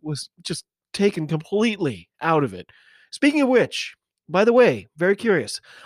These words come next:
I really looked hard to see signs of the tribute to Siobhan at the eight-minute mark. Um, I couldn't see anything on my version of the broadcast that I get here, at least.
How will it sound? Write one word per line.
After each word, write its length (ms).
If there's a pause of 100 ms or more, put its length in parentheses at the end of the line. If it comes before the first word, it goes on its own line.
(180)
I 400
really 440
looked 160
hard 420
to 60
see 160
signs 460
of 80
the 80
tribute 340
to 60
Siobhan 640
at 140
the 120
eight-minute 400
mark. 360 (640)
Um, 300 (120)
I 160
couldn't 280
see 220
anything 300
on 100
my 220
version 280
of 60
the 80
broadcast 540
that 100
I 40
get 180
here, 400
at 100
least. 360